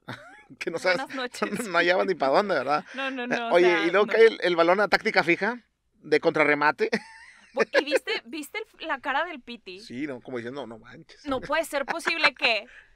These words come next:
Speaker 2: casi ochenta
Speaker 1: <laughs>
Speaker 2: minutos tuvimos al Tigres a-, amarrado y de
Speaker 1: Contenido.
Speaker 2: repente en un tiro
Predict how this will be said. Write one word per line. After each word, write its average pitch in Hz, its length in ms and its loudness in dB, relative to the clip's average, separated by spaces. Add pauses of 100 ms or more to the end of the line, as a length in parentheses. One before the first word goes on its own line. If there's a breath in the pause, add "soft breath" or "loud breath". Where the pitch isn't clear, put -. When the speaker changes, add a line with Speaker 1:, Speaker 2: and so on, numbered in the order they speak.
(100)
Speaker 2:
casi 277 320 -2
ochenta 330 480 0
Speaker 1:
<laughs> - 0 -
Speaker 2:
minutos 349 760 2 (100)
tuvimos 294 680 -4
al 302 320 6 (480)
Tigres 320 720 -2
a-, 247 280 -2
amarrado 294 760 6
y 311 100 0
de 233 100 -2
Speaker 1:
Contenido. 247 300 -2
Speaker 2:
repente 233 380 -6 (260)
en 233 160 -10
un 240 180 -12
tiro 294 480 -12